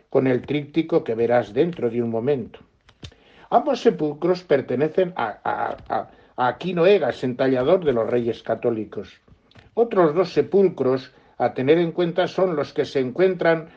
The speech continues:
a ambos lados de la capilla central de las la-, tres la-, laterales que se hallan al mediodía del templo.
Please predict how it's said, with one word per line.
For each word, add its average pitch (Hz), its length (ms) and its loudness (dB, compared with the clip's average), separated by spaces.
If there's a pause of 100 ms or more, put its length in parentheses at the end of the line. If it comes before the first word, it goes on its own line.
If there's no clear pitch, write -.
(180)
a 135 140 2
ambos 170 320 0
lados 156 360 2
de 139 80 -2
la 127 120 -4
capilla 131 400 -2
central 160 600 -2 (280)
de 131 160 2
las 123 280 -2
la-, 139 420 0
tres 156 300 0
la-, 131 480 -4
laterales 139 760 2 (280)
que 147 120 2
se 143 200 0
hallan 170 380 4
al 139 140 2
mediodía 127 560 0
del 123 200 -2
templo. 127 500 2